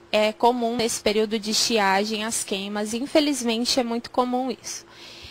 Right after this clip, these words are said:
E existe também um estudo que foi feito em Rolim de Moura, na década de noventa, que apontou, até na época, quem, quem coordenou esse trabalho, quem, quem participou desse trabalho foi o seu José Nilton, que é engenheiro florestal da cedan,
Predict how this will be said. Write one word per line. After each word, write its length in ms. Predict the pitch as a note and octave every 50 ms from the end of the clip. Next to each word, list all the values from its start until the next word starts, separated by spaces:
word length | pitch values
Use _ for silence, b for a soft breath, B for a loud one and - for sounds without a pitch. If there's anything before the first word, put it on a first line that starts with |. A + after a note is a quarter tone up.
| B B B B
E 320 | - A3 A#3 A#3 A#3 A#3 - -
existe 560 | A#3+ C4 A#3 A3 B3+ C#4+ E4 - - - D#4
também 380 | - C#4 B3+ B3 B3 A#3+ A#3+ A#3+
um 160 | A#3+ A#3+ A#3
estudo 480 | A#3 - - - - A#3+ C4 C4 B3+ C4
que 100 | - -
foi 180 | - A#3+ A#3
feito 440 | - - - A3 A3+ A#3+ - B3+ - - -
em 200 | B3 C#4+ E4+ E4+
Rolim 420 | D4+ D#4+ C#4+ C4 B3 C4 - D#4
de 160 | C#4+ B3+ C4
Moura, 440 | A3+ A3+ G#3 G3+ G3+ G#3 G#3 A3 A3
na 140 | A#3 A#3 A3+
década 420 | A3 A3+ A3+ - B3+ A3+ G#3+ G#3+
de 140 | G#3+ A3 A#3
noventa, 680 | A3+ B3 C#4 C#4 A#3+ A#3 G3 F#3+ G3 G#3 - - B3 D4 - - - - - - - - - - - - - - - - - - - - -
que 100 | - A3+
apontou, 580 | A#3+ - - C4+ B3+ B3+ B3 - - A3+ A#3 A3+
até 300 | G#3+ - - A3+ A3+ A#3
na 140 | A#3 G#3+
época, 300 | G#3 G#3+ A3+ - - A3
quem, 360 | G#3+ - - A3 A3 A3 A3 A3+
quem 160 | - A3 A3+
coordenou 440 | - A#3 A3 G#3 A3 A3 G#3+ G#3 G#3
esse 240 | A3 - - -
trabalho, 480 | - - G3 G3+ G3 G3 F#3 F#3 F#3 G3 B B B B B B B B
quem, 340 | - A#3+ A3 G#3 G#3 G3 G3+
quem 180 | - G3+ G#3
participou 680 | - A3+ G#3+ G#3+ G#3+ - - B3+ A#3 - - A3+ B3+ B3+
desse 300 | A#3+ A3+ A#3 - - -
trabalho 500 | A3+ G#3+ G#3 G3 G3+ F#3+ F#3+ G3+ A3 -
foi 300 | - - A3+ A3+ C4 C4+
o 40 |
seu 200 | B3+ - A#3+ A3+
José 280 | A3+ G#3+ G#3 G#3+ G#3 G#3
Nilton, 280 | G3+ G3+ G3+ G#3 - -
que 80 | -
é 80 | G#3 G#3
engenheiro 340 | A3+ A#3 A#3+ A3+ G#3+ G#3 G#3
florestal 640 | - - G#3 G#3 G3+ A3 G#3+ - - G3+ G#3 G3+
da 100 | F#3+ G#3
cedan, 560 | - - - A3 G#3+ F#3 F#3+ F3+ F#3 G3 A3+